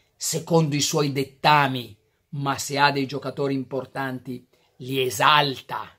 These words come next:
li esalta, non li svilisce. Se un allenatore è completo, è un allenatore intelligente. Vediamo, ma la frase me la sono letta tanto ieri,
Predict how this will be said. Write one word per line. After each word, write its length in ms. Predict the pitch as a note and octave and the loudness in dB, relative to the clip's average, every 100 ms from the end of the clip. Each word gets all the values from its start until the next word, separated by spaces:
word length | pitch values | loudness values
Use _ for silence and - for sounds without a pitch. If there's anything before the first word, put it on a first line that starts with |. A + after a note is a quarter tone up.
| _ _ | _ _
li 280 | _ B2 C3+ | _ -14 -8
esalta, 640 | C3 C3+ D3 D3 C3 C3+ | -6 0 2 2 0 -8
non 240 | C3 C#3 C#3+ | -6 -4 -4
li 180 | C#3 C3+ | -6 -8
svilisce. 840 | B2 C3+ C3 B2+ G#2+ - G#2 - _ _ _ _ | -10 -16 -14 -14 -12 -12 -12 -16 _ _ _ _
Se 220 | - D3 | -8 -2
un 140 | C#3 | 0
allenatore 580 | C3+ C3 C3+ B2+ D3 C#3 | 0 0 -2 -2 -2 0
è 80 | C3 | -2
completo, 560 | C#3+ C3 - C3+ C3 C#3 | -6 -10 -6 -4 -4 -4
è 20 | |
un 60 | |
allenatore 500 | C3 B2+ B2 A#2 B2 | -8 -8 -12 -12 -14
intelligente. 720 | A#2 G2+ A#2 G#2+ G2 G2 F#2 _ _ _ _ - - - | -14 -20 -20 -18 -18 -20 -20 _ _ _ _ -20 -20 -8
Vediamo, 680 | D3+ C#3 D3 C3+ B2 G2+ - _ _ _ _ _ | -4 0 4 2 0 -12 -20 _ _ _ _ _
ma 140 | C3+ | -10
la 80 | C3 | -10
frase 340 | - C#3+ C#3+ | -6 -6 -4
me 140 | C#3 C3+ | -6 -6
la 80 | B2+ | -6
sono 280 | - C3+ | -8 -8
letta 340 | C3 B2 - A2+ | -8 -10 -12 -14
tanto 480 | A#2 A2+ G2+ F#2+ G#2 | -14 -14 -16 -20 -18
ieri, 400 | F#2+ F#2+ - | -16 -18 -20